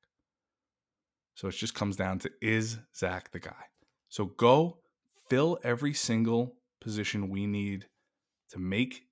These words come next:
it obvious whether or not Zach is that guy. He had a bad rookie year. He improved down the stretch, but he has not proven anything yet.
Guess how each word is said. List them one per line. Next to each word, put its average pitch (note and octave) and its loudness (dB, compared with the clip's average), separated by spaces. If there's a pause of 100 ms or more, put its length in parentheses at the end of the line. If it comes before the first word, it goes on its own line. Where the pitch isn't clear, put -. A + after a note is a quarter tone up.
it C3 0
obvious G2 0
whether G2 -2
or G#2 0
not F2+ -4
Zach F#2 -6
is F2+ -6
that F#2 -8
guy. F2+ -6 (580)
He D#3 2
had A3 6
a B2+ 0
bad F3 -6
rookie F3 -6
year. C#3+ -4 (240)
He C#3+ 0
improved D3+ 4
down C3+ 2
the C3 2
stretch, - -4 (340)
but C3+ -4
he E3+ 2
has C#3+ 2
not B2+ 2
proven C#3 4
anything C3 4
yet. B2+ -2